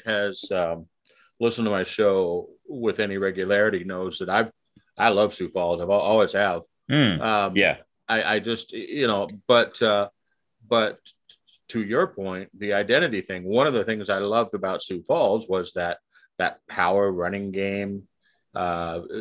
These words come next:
Speaker 1: you know,
Speaker 2: You just,
Speaker 1: uh,
Speaker 2: you just, you just couldn't stop it. The blocking was insane. You just could not stop it.
Speaker 1: Yeah, it
Speaker 2: Colin
Speaker 1: was
Speaker 2: Hart
Speaker 1: just
Speaker 2: was a beast.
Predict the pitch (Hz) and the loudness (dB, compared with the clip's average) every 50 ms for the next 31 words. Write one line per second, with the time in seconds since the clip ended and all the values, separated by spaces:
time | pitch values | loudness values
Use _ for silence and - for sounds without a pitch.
0 | - - - 113 104 92 87 87 85 87 85 - 123 156 - 87 85 90 - - | -10 -4 0 2 2 2 2 2 0 0 -2 -2 -2 0 0 0 0 -2 -2 -2
1 | 165 165 - - - - _ - 226 262 - - - 117 90 - - - - 147 | -4 -4 -4 -10 -12 -12 _ -6 -4 -4 -2 0 0 0 0 0 0 2 2 2
2 | - - - 127 110 65 85 85 - - - 110 95 - 92 87 117 - - - | 2 0 -4 -4 -2 -2 -4 -6 -8 -2 -2 -2 -2 0 2 2 2 2 2 0
3 | 139 101 82 82 80 82 82 80 78 - - 98 127 139 107 92 117 - - - | -2 0 0 -4 -4 -6 -8 -6 -2 0 2 2 2 0 -2 -2 -2 -2 -2 -2
4 | - 113 127 107 104 95 - - - - - - - - - - - - _ _ | -4 -6 -2 0 0 0 0 -2 -4 0 0 -2 -2 -4 -10 -10 -10 -10 _ _
5 | - 170 165 143 110 104 110 120 - 95 98 107 110 85 82 82 - - - _ | 0 4 6 8 10 10 10 10 10 8 8 6 6 6 4 0 -4 -6 -12 _
6 | _ _ _ _ _ _ _ _ _ _ _ _ _ _ _ - - _ _ - | _ _ _ _ _ _ _ _ _ _ _ _ _ _ _ -20 -20 _ _ -10
7 | - - - 123 160 160 - - - - | -8 -4 -2 -4 -4 -4 -8 -14 -16 -18